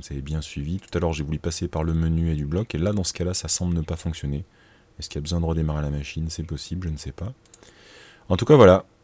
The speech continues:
Par contre, en le lançant depuis le terminal qui nous a servi à installer, on voit derrière, on voit que ça a été lancé, qu'un client est connecté dessus et on,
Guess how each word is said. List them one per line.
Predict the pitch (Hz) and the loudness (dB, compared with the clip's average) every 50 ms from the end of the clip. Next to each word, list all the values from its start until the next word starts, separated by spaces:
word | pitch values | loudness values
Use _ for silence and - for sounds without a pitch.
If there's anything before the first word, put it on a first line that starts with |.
| - _ _ - - 82 - | -20 _ _ -16 -14 -8 -4
Par | 92 85 - | -4 -4 -2
contre, | - 101 107 117 - - 87 | -2 -2 -2 -2 -2 -2 0
en | 87 | 0
le | 85 82 | 2 2
lançant | 87 95 92 - - 98 | 2 0 -2 -2 -2 -2
depuis | 98 95 82 - - - | -2 -2 -2 -4 -6 -10
le | 90 85 | -8 -6
terminal | - 90 87 87 87 90 92 | -2 0 0 2 2 0 -2
qui | - - 80 | -2 -2 -2
nous | 80 78 78 | -2 0 0
a | 76 | -2
servi | - - 78 76 80 87 90 85 | -2 -4 -6 -6 -6 -4 -4 -4
à | 78 | -4
installer, | 76 71 - - - 73 73 - 104 131 135 | -4 -6 -8 -8 -8 -6 -6 -6 -6 -6 -6
on | 110 87 | -6 -4
voit | 76 76 | -4 -4
derrière, | 73 71 65 67 67 69 80 92 107 120 123 123 113 _ _ - - - - - - - - - - - _ _ _ _ - - | -4 -4 -4 -6 -6 -6 -6 -6 -6 -8 -8 -10 -12 _ _ -20 -20 -20 -20 -20 -20 -20 -20 -20 -20 -20 _ _ _ _ -14 -12
on | 80 73 69 | -10 -10 -10
voit | 65 80 92 | -8 -8 -8
que | - - | -8 -8
ça | - - | -6 -6
a | 73 | -6
été | - - 78 | -4 -4 -6
lancé, | 78 73 69 67 - - 80 90 101 | -4 -4 -6 -6 -8 -6 -6 -6 -6
qu'un | - - 76 | -6 -6 -8
client | 71 - - - 80 80 | -8 -8 -8 -6 -6 -6
est | 76 | -6
connecté | - - 73 73 69 - - 69 | -6 -6 -8 -8 -6 -6 -8 -10
dessus | - - - - 92 120 139 110 85 | -8 -10 -8 -8 -6 -4 -4 -4 -4
et | 73 69 | -4 -4
on, | 67 64 64 64 - | -6 -8 -10 -10 -12